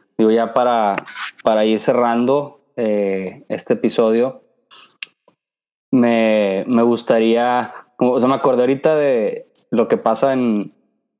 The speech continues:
no sé si en todas las familias, ¿no? Pero al menos he escuchado eso en varias familias o me ha pasado,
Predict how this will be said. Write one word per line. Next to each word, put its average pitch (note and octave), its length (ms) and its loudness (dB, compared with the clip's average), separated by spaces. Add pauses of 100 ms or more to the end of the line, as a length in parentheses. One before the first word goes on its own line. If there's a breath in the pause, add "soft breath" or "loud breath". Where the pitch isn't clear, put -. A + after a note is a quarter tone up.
(120)
no C3+ 200 4
sé D#3 100 0
si F3+ 80 2
en E3+ 100 0
todas D#3 160 2
las E3+ 140 -2
familias, G#2 480 2
¿no? A2 200 -2
Pero F#2+ 380 0 (420)
al G#2 100 0
menos G#2+ 320 0
he B2+ 40 4
escuchado A2+ 480 0
eso A2 180 -2
en A#2 80 0
varias G#2+ 220 0
familias G#2+ 640 0
o G#2 140 0
me G2 120 -2
ha F#2+ 120 -4
pasado, G#2 600 -2